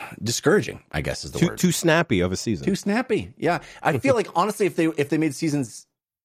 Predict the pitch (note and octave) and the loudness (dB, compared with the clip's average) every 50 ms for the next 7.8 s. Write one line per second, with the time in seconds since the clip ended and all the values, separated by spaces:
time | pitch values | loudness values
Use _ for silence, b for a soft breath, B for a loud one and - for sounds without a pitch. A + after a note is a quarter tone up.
0 | _ _ _ _ _ _ _ - C#2+ C#2+ E2 - D#2+ E2 A#2 B2 D3 E3+ F3+ - | _ _ _ _ _ _ _ -18 -16 -14 -8 -4 -2 0 0 0 0 -2 -2 -2
1 | B2+ G2 E2+ D#2+ D#2 - G#2+ - F#2+ D#2 E2 G2+ F#2+ D#2+ D2 - - - D3+ D#3 | -2 -2 -2 -4 -4 -4 -6 -6 -6 -8 -4 -4 -4 -4 -6 -10 -4 -2 -2 0
2 | D#3 E3 D#3+ - D#3 D#3+ E3 E3+ D#3+ - F#3 F#3+ A#3 A3 A3+ A3+ - - _ _ | 0 -2 -2 -2 -2 -2 -2 -2 -4 -6 -8 -6 -6 -6 -8 -10 -12 -16 _ _
3 | _ _ _ _ _ _ _ _ - B2 - - E3+ E3 C#3 E3 F3 F3 F3 C#3+ | _ _ _ _ _ _ _ _ -12 -8 0 2 2 2 4 4 4 4 4 4
4 | C#3 C3 A2+ A2+ G#2+ F#2 F2+ G2+ G2 F#2+ F#2+ F#2+ F#2 F#2 F#2 F2 - _ _ _ | 2 2 2 2 0 0 2 0 2 2 2 2 2 2 0 0 -2 _ _ _
5 | _ - - - - - A#2+ A2+ G#2+ G#2 - - - - F#2+ F#2+ - B2 G#2 G2+ | _ -12 -12 -12 -4 0 0 2 2 0 -4 -10 -8 -8 -8 -4 -4 -4 -4 -4
6 | - - - E2 E2 G#2+ D#3 A#3 D4+ D4 - _ _ _ _ _ _ _ - B2 | -6 -6 -6 -2 0 0 2 0 0 -2 -6 _ _ _ _ _ _ _ -6 -2
7 | G#2+ B2 C3 B2 A2+ G#2+ G2+ - - E3+ D#3 C3+ - A#2 - | 0 2 2 2 2 0 0 2 2 2 2 2 0 -2 -4